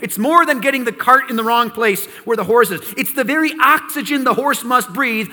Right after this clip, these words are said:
in order to remain alive to pull the cart behind him. What happens when you wake up someday and you don't really feel like loving people?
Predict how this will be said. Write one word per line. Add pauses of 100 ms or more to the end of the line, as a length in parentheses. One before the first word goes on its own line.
(120)
in
order
to
remain
alive
to
pull
the
cart
behind
him. (2500)
What
happens
when
you
wake
up
someday (1000)
and
you
don't
really
feel
like
loving
people?